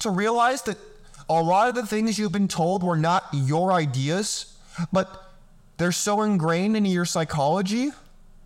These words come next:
that you're like, "This can't be, this, this can't be true. This can't be true. My whole worldview is being questioned. How do I deal with this? How do I deal with this? I don't know what to do.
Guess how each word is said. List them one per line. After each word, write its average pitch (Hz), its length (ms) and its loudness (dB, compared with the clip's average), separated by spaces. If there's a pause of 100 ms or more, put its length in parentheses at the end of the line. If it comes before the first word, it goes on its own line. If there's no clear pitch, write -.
(480)
that 170 120 2
you're 190 100 2
like, 165 220 2 (800)
"This - 160 -2
can't 180 320 0
be, - 200 -4 (280)
this, 175 100 -2
this 175 180 -4
can't 175 240 -2
be 113 60 -4
true. 202 400 -4 (760)
This 285 220 -2
can't 262 280 0
be 233 100 0
true. 262 380 -2 (220)
My 262 200 2
whole 311 420 2
worldview 294 720 0 (300)
is 214 160 -4
being 247 320 -2
questioned. 254 520 -2
How 185 200 2
do 240 80 2
I 233 100 2
deal 214 320 -2
with 160 200 -4
this? - 420 -6 (720)
How 254 140 2
do 277 100 4
I 285 100 4
deal 302 260 -2
with 202 160 0
this? 139 140 -2
I 156 60 0
don't 190 140 0
know 214 80 2
what 240 140 2
to 190 60 -4
do. 233 260 0